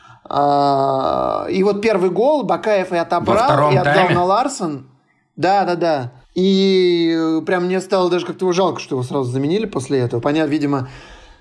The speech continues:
Speaker 1: а, замена напрашивалась, и я Т Д С как раз в Telegram-канале порекомендовал Ларсена отодвинуть. Если он своего любимого Понса не может убрать с поля,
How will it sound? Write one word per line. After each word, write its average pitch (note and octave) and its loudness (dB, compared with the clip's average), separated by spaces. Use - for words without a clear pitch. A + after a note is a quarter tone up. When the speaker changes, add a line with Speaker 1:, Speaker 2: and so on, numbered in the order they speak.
Speaker 1:
а, C#3+ 0
замена E3+ 0
напрашивалась, F3 0
и - -2
я F#3+ 2
Т G3 -4
Д G3+ 0
С C4 -8
как D#3+ -8
раз G3 -2
в D#3+ -2
Telegram-канале E3+ 0
порекомендовал F#3+ 0
Ларсена D#3+ -4
отодвинуть. F3 -4
Если F3+ -4
он G3 -2
своего F#3+ 0
любимого F#3+ 0
Понса F3 -2
не D#3 0
может F3 -2
убрать A#3 0
с - -20
поля, D#3+ 0